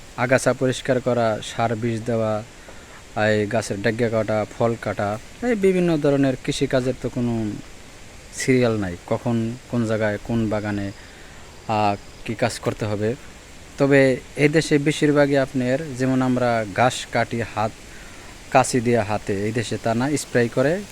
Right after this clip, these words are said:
ওষুধের সাহায্যে মারা যায় বা নাহলে মেশিনের সাহায্যে কাটে। আর এখন বর্তমান মেশিনের সাহায্যে ডাইগা ফল কাটার মেশিন বেরিয়েছে।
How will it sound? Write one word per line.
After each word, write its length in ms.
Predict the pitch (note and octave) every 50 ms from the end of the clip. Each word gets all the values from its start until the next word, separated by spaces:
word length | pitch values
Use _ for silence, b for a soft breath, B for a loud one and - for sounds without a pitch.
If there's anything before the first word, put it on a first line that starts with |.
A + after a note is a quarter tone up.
| - - - - -
ওষুধের 340 | - A#2+ - A2+ A2 B2 B2+
সাহায্যে 420 | - - C3 B2 A#2+ C3 D3+ F3+ F#3 E3
মারা 300 | B2 A2+ A2+ G#2+ G#2+ G2+
যায় 180 | F#2+ A2 A2+ B2
বা 180 | A2+ A2+ A2
নাহলে 220 | A2 A2 G#2 G#2+ G#2+
মেশিনের 380 | A2 A#2+ A2+ - C3+ B2+ B2
সাহায্যে 320 | - - A#2 G2+ F#2+ G2+ G2+ -
কাটে। 240 | G2 F2+ F2+ G2 G2 C3 D3 - - - - - - - - - - - - - - - - - - - - - - - B B B B B B B B -
আর 100 | B2 B2
এখন 280 | C3 A#2+ - C#3+ C#3 C#3
বর্তমান 420 | B2 C#3+ - - C#3+ C#3+ C#3 C3
মেশিনের 480 | C3 B2 A#2+ C3+ C3 - D3+ D3 D3+ C#3
সাহায্যে 400 | - - C#3+ C3+ C3 C#3 C3+ B2 A2+
ডাইগা 340 | B2+ B2 A#2+ A2+ A2+ A#2+ A2+
ফল 240 | A2 - - A#2+ A#2
কাটার 340 | A2+ - A2 G2+ G#2+ G2+ G2+ G#2 - - - A#2
মেশিন 340 | A2+ A2+ - - A#2 G#2+
বেরিয়েছে। 440 | G2+ G2+ G2 G2 F#2 F2+ - - G2+